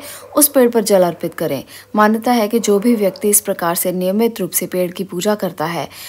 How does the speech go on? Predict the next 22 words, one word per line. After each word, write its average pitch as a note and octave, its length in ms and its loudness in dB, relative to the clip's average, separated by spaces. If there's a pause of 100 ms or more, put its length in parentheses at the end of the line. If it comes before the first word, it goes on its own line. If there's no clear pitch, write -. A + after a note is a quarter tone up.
(180)
नीम C4+ 240 6
के C4+ 100 0
पेड़ G3 220 0
की - 120 -12
पूजा E3+ 260 -6
करता E3+ 320 -8
है, F#3+ 240 -4 (340)
मंगल B3+ 420 8
उस - 180 0
पर F#3 220 -2 (280)
बहुत G#3 280 2
ज़्यादा E3+ 300 2
अच्छा - 380 2
प्रभाव F#3+ 400 2
डालते D3 320 -2
हैं, D#3 260 -6
उनका A3+ 300 2
कभी A3+ 280 4 (120)
अमंगल A3 400 4
नहीं G3+ 240 0
हो E3+ 140 -6
सकता। C#3+ 400 -6